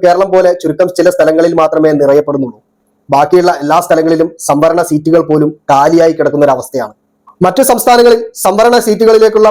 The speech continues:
പ്രവേശനം ദളിതർക്ക് നിഷേധിക്കപ്പെടുന്ന ഒരു അവസ്ഥയും നിലവിലുണ്ട്. സാക്ഷരതയിൽ എഴുപത്തിമൂന്ന് ശതമാനമാണ് ദേശീയ ശരാശരി എന്ന് പറയപ്പെടുന്നു. എന്നാൽ സംവരണം ഉണ്ടായിട്ട് പോലും ദളിതരുടെ സാക്ഷരതാ നിരക്ക് എന്ന് പറയുന്നത് വെറും അറുപത്തിയാറ്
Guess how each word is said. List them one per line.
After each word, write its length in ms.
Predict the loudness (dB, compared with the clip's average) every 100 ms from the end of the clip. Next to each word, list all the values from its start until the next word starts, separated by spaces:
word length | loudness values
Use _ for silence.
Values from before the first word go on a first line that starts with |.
| 0
പ്രവേശനം 460 | 0 0 0 -4 -6 _ _ -2
ദളിതർക്ക് 400 | 0 2 0 0 0
നിഷേധിക്കപ്പെടുന്ന 680 | 0 0 0 0 0 0 -2
ഒരു 80 | 0
അവസ്ഥയും 340 | -2 -2 -2 0
നിലവിലുണ്ട്. 400 | 2 0 -2 -6 _ -6 -2
സാക്ഷരതയിൽ 560 | 0 0 2 4 2 0 0
എഴുപത്തിമൂന്ന് 560 | 2 2 0 2 2 2 -2 -2
ശതമാനമാണ് 640 | -2 0 2 2 0 0 -2 0
ദേശീയ 300 | 0 2 2 2
ശരാശരി 420 | 2 2 0 0 0
എന്ന് 120 | 2
പറയപ്പെടുന്നു. 420 | 0 0 0 -4 -8 _ 0
എന്നാൽ 200 | 0 0 -4 -18 -6
സംവരണം 480 | -4 0 0 0 0 -2 0
ഉണ്ടായിട്ട് 340 | 2 2 2 2
പോലും 200 | 0 -2 -8 _ -2
ദളിതരുടെ 460 | 0 2 2 2 0 0
സാക്ഷരതാ 460 | -2 0 0 2 2 0
നിരക്ക് 220 | 0 2
എന്ന് 120 | 2 2
പറയുന്നത് 280 | 0 0 0
വെറും 180 | 0 0 0
അറുപത്തിയാറ് 520 | 0 0 0 0 0